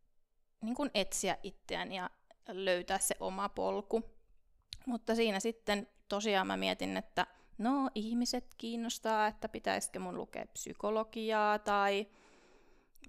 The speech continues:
niin kun, et mi-, mitä tässä nyt sit lähtisi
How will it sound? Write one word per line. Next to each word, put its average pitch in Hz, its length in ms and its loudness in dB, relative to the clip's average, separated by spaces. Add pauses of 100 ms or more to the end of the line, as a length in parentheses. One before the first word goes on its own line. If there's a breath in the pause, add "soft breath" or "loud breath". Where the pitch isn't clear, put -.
(140)
niin 190 100 -8
kun, 262 140 -2
et - 180 -4
mi-, - 180 -2
mitä 220 300 2
tässä 175 320 -2
nyt 165 160 -6
sit - 220 -8
lähtisi - 460 -6